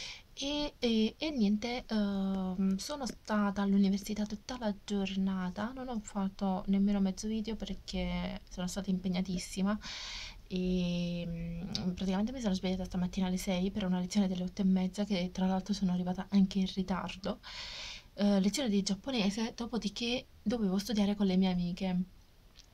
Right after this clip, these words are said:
eh, giapponese per l'appunto. Eh, cercavamo un'aula, ma non si trova mai un'aula vuota, eh, e quindi, eh, la mia amica ci ha, eh, ci ha invitate a casa sua e, eh, appunto siamo andate a studiare a casa sua, abbiamo,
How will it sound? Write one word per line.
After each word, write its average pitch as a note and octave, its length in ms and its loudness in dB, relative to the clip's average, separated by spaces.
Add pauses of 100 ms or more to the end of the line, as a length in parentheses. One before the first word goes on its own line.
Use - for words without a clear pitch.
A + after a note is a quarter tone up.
(140)
eh, F3 680 4
giapponese F3+ 540 0
per F3+ 120 -6
l'appunto. F3 600 -4 (600)
Eh, F3+ 720 2
cercavamo A3 480 2
un'aula, G3 480 6
ma A#3 120 2
non G#3 100 6
si G#3 140 2
trova G3+ 220 4
mai F#3+ 200 6
un'aula F#3+ 560 4
vuota, F#3 640 2
eh, F#3 840 2
e F#3+ 120 -2
quindi, F#3 680 2
eh, G3 100 -2
la F3+ 300 2
mia F#3 200 6
amica G3+ 320 2
ci - 140 0
ha, F3+ 360 0 (360)
eh, E3+ 600 0
ci G#3+ 100 0
ha F#3+ 40 6
invitate F#3 320 2
a F#3 60 -2
casa A3+ 180 -6
sua D#4 280 -6 (1300)
e, C#4 240 -4
eh, A3 80 2
appunto G#3 640 2
siamo G3+ 160 4
andate G3+ 240 4
a F#3+ 60 0
studiare G3 320 -2
a F#3 40 -4
casa C4 220 -4
sua, A#3+ 260 -4
abbiamo, F3+ 460 2